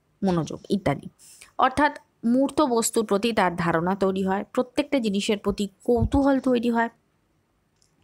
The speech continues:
শিশুর মধ্যে যত বৃদ্ধি বিকাশ ঘটতে থাকে, তার মধ্যে আত্মসচেতনতার বিকাশ ঘটতে থাকে, অর্থাৎ নিজের, অর্থাৎ কি বলবো, যে শিশুর মধ্যে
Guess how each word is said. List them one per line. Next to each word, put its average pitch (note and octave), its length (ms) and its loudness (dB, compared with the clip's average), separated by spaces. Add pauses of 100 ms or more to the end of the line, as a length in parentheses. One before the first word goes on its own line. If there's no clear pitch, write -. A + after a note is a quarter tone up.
(440)
শিশুর B3+ 380 0
মধ্যে B3+ 180 2
যত A3 220 0
বৃদ্ধি F#3 480 0
বিকাশ F3+ 380 -2
ঘটতে E3+ 240 -2
থাকে, E3 240 -2
তার F3 140 -2
মধ্যে F3+ 320 -2
আত্মসচেতনতার F#3 1040 -2 (100)
বিকাশ F3+ 420 -2
ঘটতে D#3+ 200 -8
থাকে, - 240 -8
অর্থাৎ F#3+ 360 -4 (400)
নিজের, B3 380 4 (160)
অর্থাৎ A3+ 340 -2 (520)
কি A#3 140 -6
বলবো, E3 340 -4 (260)
যে A3+ 160 2
শিশুর D4 420 2
মধ্যে C4 500 2